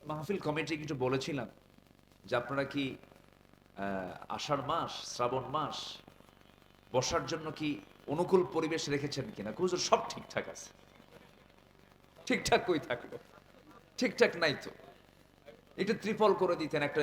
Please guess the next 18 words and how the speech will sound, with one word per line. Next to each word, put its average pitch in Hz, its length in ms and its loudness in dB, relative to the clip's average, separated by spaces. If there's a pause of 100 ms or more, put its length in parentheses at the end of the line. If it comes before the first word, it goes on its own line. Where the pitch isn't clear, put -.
(120)
এরিয়া 151 260 4
পর্যন্ত, 123 460 -2
সুন্দর 131 400 -4
ত্রিপল 151 300 2
করে 143 200 2
দিলে 147 280 -2 (720)
তাহলে 156 240 -2
এই 180 140 10
টেনশনটা 147 420 2
থাকতো 123 400 -4
না। 95 120 -10 (960)
একটা - 120 -6 (100)
ত্রিপল 143 320 2 (960)
ধরেন 160 220 4 (1120)
দুশো 170 300 4
ফিট, 139 220 0 (300)
দুশো 151 200 2
ফিট 131 220 -2